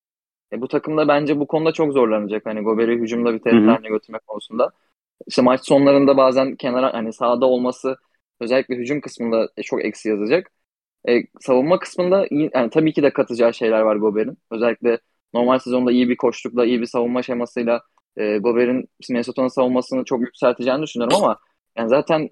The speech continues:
Speaker 1: Utah Jazz de normal sezonda hep yani iyi bir savunma takımı oldu ama playoff'ta yaşadı sıkıntılarını hem savunmada hem hücumda. E, Minnesota'da
Speaker 2: Hı hı.
Speaker 1: bunu kompanse edebilecek bir personel var mı? Hani Utah'ın yaşadığı sıkıntıları yaşatmayacak bir ko-, personel var mı?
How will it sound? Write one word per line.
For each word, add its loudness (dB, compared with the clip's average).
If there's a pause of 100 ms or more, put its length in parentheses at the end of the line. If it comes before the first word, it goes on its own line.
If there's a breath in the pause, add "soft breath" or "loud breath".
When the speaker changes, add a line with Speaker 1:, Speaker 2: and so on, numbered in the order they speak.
Speaker 1:
Utah 0
Jazz 0
de 2
normal 0
sezonda -2
hep -4 (440)
yani -6
iyi -4
bir -8
savunma -4
takımı -8
oldu -4
ama -2
playoff'ta 0
yaşadı -6
sıkıntılarını -10
hem -8
savunmada -4
hem -6
hücumda. -6 (440)
E, -2
Minnesota'da 4
Speaker 2:
Hı 2
hı. -4
Speaker 1:
bunu 2 (360)
kompanse 0
edebilecek -4
bir -6
personel -4
var 2
mı? -10 (260)
Hani -12
Utah'ın -6
yaşadığı -6
sıkıntıları -4
yaşatmayacak -2
bir -8
ko-, -18
personel -4
var 2
mı? -6